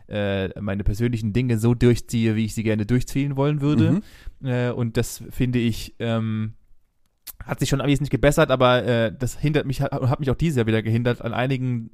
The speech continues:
Speaker 1: ähm, Situationen und Dingen, die ich eigentlich hätte einfach machen sollen. Und das würde ich sagen, ist immer noch mein, mein Fail, der sich so ein bisschen durch die letzten Jahre durchzieht. Er wird zwar besser, aber den würde ich so behaupten, das wäre so eigentlich ein größer Fail, weil es gab keinen, ich bin, keine Ahnung, ich hab mir die Hand gebrochen beim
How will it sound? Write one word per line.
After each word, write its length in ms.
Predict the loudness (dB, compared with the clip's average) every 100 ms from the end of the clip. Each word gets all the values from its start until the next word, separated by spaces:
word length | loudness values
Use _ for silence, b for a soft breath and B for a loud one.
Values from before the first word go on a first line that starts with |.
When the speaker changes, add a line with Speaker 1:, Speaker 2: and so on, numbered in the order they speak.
| -8
Speaker 1:
ähm, 380 | -6 -6 -8 -10
Situationen 560 | -4 -2 -2 -2 -2 -2
und 180 | -4
Dingen, 240 | -4 -4 -4
die 140 | -6
ich 120 | -6
eigentlich 200 | -4 -4
hätte 120 | -2 -2
einfach 180 | 0
machen 260 | 0 0 0
sollen. 260 | 0 0 -4 B B B B
Und 140 | -6
das 160 | -6 -2
würde 140 | -2
ich 60 | -2
sagen, 220 | -2 -4
ist 140 | -6
immer 160 | -6 -4
noch 100 | -2
mein, 280 | -2 -4 -6 b b b
mein 140 | -2 2
Fail, 280 | 4 4
der 120 | 4 4
sich 100 | 2
so 60 |
ein 40 | 0
bisschen 220 | 0 0
durch 140 | 0
die 40 | -2
letzten 200 | 0 4
Jahre 240 | 6 6
durchzieht. 480 | 4 0 0 0 0
Er 160 | -2
wird 120 | -2 0
zwar 120 | 2
besser, 320 | 2 2 2
aber 240 | 2 0
den 220 | -2 -4 -4
würde 120 | -4
ich 60 | -4
so 120 | -4
behaupten, 420 | -4 -4 -4 -8
das 180 | -8 -8
wäre 140 | -8
so 80 | -8
eigentlich 280 | -8 -8 -6
ein 80 | -4
größer 220 | -4 -2
Fail, 160 | -2
weil 80 | 0
es 140 | -2 0
gab 220 | 0 2
keinen, 420 | 2 2 2 -2 B B B B B
ich 180 | -8 -2
bin, 340 | -2 0 -2 -2
keine 200 | 0 4
Ahnung, 180 | 4 4
ich 40 |
hab 60 | 2
mir 80 |
die 120 | 0 0
Hand 160 | 2
gebrochen 480 | 0 2 0 2 2
beim 400 | 2 2 0 -4